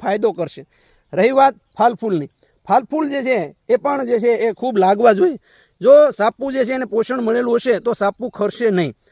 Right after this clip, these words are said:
અને સાપવું જે છે એ નહીં ખરે તો આપણા માટે ખૂબ ઉપયોગી છે. હમણાં જ જે છે વરસાદનો રાઉન્ડ જે છે એ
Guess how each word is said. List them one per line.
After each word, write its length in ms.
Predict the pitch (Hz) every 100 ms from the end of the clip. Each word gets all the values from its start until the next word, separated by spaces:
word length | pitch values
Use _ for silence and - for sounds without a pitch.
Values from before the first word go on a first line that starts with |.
| _
અને 140 | 240
સાપવું 400 | 214 196 - 277
જે 120 | 277 240
છે 80 |
એ 80 | 247
નહીં 180 | 226 254
ખરે 280 | 240 226 143
તો 60 | 202
આપણા 200 | 214 233
માટે 260 | 226 233 226
ખૂબ 180 | 233
ઉપયોગી 420 | 208 196 220 208 170
છે. 180 | 151 - _ _
હમણાં 240 | 165 262 269
જ 60 |
જે 140 | 269 233
છે 100 | 247
વરસાદનો 480 | 220 214 226 226
રાઉન્ડ 360 | 202 196 233 226
જે 120 | 226
છે 100 | 208
એ 320 | 208 - 226